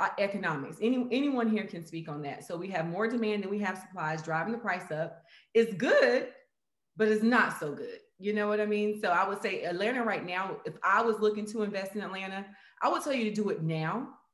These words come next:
because right now is a great time to invest. So you can take advantage of these price increases.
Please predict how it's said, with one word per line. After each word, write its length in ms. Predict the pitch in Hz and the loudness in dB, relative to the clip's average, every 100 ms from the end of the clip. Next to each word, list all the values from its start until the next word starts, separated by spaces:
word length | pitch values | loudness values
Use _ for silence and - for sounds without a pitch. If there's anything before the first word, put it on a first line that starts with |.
| _ _ _ _ | _ _ _ _
because 680 | 208 208 247 220 208 202 190 | 0 2 6 6 6 2 -2
right 220 | 196 175 | -2 -2
now 220 | 202 247 208 | 0 0 0
is 120 | 160 | -4
a 40 | |
great 360 | 156 160 190 185 | -6 -4 -4 -4
time 260 | 202 185 185 | -6 -6 -6
to 140 | 185 | -8
invest. 360 | 165 175 180 180 | -4 -4 -4 -4
So 60 | |
you 180 | 170 202 | -6 -6
can 520 | 208 226 226 208 170 | -4 -2 0 -2 -4
take 240 | - 196 190 | -6 -8 -6
advantage 560 | 143 160 175 190 196 - | -6 -6 -6 -8 -10 -4
of 380 | 170 165 160 156 - - | 0 0 0 -6 -16 -6
these 280 | 208 202 - | -4 -4 -2
price 280 | 190 - 175 | -2 -2 -4
increases. 600 | 165 156 131 - - | -6 -6 -10 -14 -20